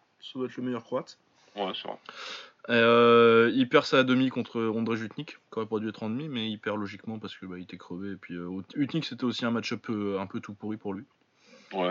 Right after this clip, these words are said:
Speaker 2: c'était un peu, ouais.
Speaker 1: Il a perdu contre Tyron Spong aussi à soixante-seize kilos.
Speaker 2: Euh, on en reparlera de, ces, de
Speaker 1: On
Speaker 2: ce
Speaker 1: en
Speaker 2: combat-là
Speaker 1: reparlera
Speaker 2: tout à
Speaker 1: de
Speaker 2: l'heure.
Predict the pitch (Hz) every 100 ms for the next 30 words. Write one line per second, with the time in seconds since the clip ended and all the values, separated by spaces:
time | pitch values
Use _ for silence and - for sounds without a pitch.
0 | 90 - 87 - 85 85 87 90 - _
1 | 131 135 160 151 151 165 160 160 160 156
2 | 208 240 190 233 208 185 175 170 - 254
3 | _ _ _ _ _ - - - - -
4 | - - _ - 98 101 98 98 98 98
5 | 101 143 147 143 135 131 - 98 95 -
6 | 92 95 98 101 - 92